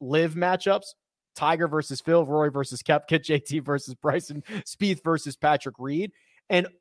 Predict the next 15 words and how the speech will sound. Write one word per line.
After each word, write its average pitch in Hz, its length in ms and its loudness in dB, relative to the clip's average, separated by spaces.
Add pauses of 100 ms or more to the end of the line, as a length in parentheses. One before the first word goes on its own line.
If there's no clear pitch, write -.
(120)
as 208 500 2
usual, 156 680 -4 (200)
every 220 580 0
single 190 720 0
line 139 680 -2 (380)
is 151 160 -2
set - 440 0 (600)
to 127 180 -10
zero. 110 520 -8 (1400)
And 160 140 -2
some 262 220 -2
of 370 60 -2
these 349 180 0
don't, 214 200 -2
like, 190 240 8